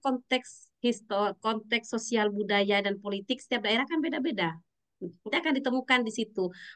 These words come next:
Mungkin bertemunya, mungkin titik temunya di nilai-nilai yang diperjuangkan. Tetapi konteks sejarah sosial politik di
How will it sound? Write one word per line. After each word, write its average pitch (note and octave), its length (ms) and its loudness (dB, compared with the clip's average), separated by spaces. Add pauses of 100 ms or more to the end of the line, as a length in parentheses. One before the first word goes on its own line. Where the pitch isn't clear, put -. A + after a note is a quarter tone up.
Mungkin A3 340 4
bertemunya, C4+ 560 2 (380)
mungkin B3+ 400 2
titik E4 260 0
temunya C4 380 2
di C4 340 2
nilai-nilai A#3+ 680 4
yang A#3 100 4
diperjuangkan. F#3 800 2 (340)
Tetapi B3 400 2
konteks - 720 -4 (320)
sejarah G#3+ 480 4
sosial G#3 360 -2
politik G3+ 440 -6
di F#3+ 80 -4